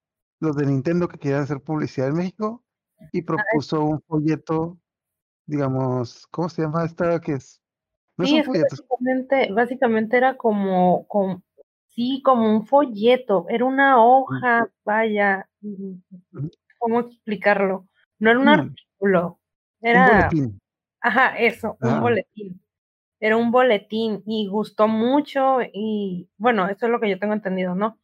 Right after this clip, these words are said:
Speaker 1: Ajá.
Speaker 2: Eh, fue Gus Rodríguez y otro, ay, que no me acuerdo cómo se llama.
Speaker 1: José Sierra.
Speaker 2: Empezaron,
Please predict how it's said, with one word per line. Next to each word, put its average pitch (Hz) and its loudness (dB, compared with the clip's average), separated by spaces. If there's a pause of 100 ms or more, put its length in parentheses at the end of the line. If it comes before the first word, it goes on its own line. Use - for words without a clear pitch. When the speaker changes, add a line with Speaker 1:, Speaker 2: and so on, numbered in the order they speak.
(360)
Speaker 1:
Ajá. 139 -16
Speaker 2:
Eh, 180 -2
fue 208 2
Gus 226 2
Rodríguez 285 2
y 226 0
otro, 226 0 (520)
ay, 330 2
que 294 -2
no 269 2
me 262 2
acuerdo 269 0
cómo 285 0
se 226 0
llama. 240 2 (160)
Speaker 1:
José - -20
Sierra. 175 -2
Speaker 2:
Empezaron, 226 -2